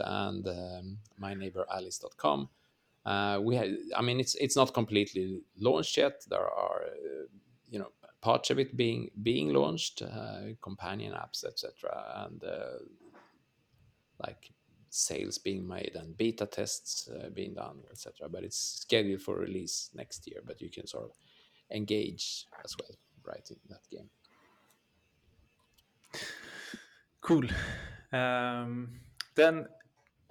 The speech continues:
Speaker 2: uh, another thought or question that we have is around, uh, uh, regulation and how DeFi is being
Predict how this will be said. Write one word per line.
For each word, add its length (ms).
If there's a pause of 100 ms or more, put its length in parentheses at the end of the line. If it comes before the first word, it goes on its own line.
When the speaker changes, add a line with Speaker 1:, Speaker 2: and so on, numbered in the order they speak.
(120)
Speaker 2:
uh, 300
another 380 (540)
thought 420
or 60
question 400
that 160
we 80
have 300
is 120
around, 640
uh, 160 (640)
uh, 300 (180)
regulation 920 (120)
and 120
how 460 (260)
DeFi 400
is 100
being 520